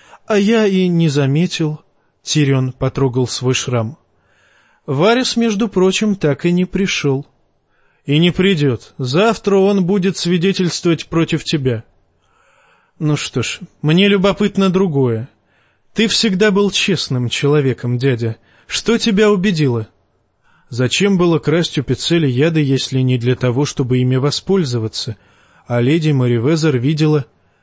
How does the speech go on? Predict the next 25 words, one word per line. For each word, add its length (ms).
«Ничего 640
она 180
не 160
видела, 480
но 220
как 340
мне 280
это 180
доказать? 960
Как 320
могу 380
я 160
доказать 500
хоть 300
что-то, 580
сидя 400
здесь 340
под 200
замком?» 680
«Возможно, 640
тебе 300
пора 260
признаться 640
во 140
всём». 400